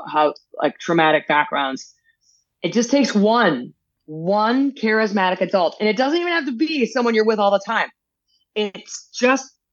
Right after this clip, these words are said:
someone sees you and they're like, "You have value, kid. You have value and you matter to me."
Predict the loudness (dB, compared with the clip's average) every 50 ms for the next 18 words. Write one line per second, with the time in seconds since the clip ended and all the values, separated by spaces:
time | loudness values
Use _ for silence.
0 | _ _ -10 -2 0 2 4 4 4 2 2 0 0 0 2 2 2 0 0 0
1 | 0 0 -2 -4 -8 -16 _ _ _ _ _ _ _ -2 0 2 4 4 4 2
2 | 0 -2 -8 _ _ _ _ _ _ _ _ _ _ _ _ _ _ _ _ _
3 | _ _ _ _ _ _ _ _ -2 2 2 2 2 2 2 2 4 4 2 0
4 | -2 -4 -4 -2 -2 -2 -6 -12 _ _ _ _ _ _ _ _ _ _ _ _
5 | -2 2 2 2 2 2 2 2 2 0 0 -2 -4 -6 -10 _ _ _ _ _
6 | _ _ _ _ _ _ _ _ _ _ _ _ -6 -4 -2 -2 0 2 2 2
7 | 2 2 0 0 -4 -4 -4 -6 -8 -10 -14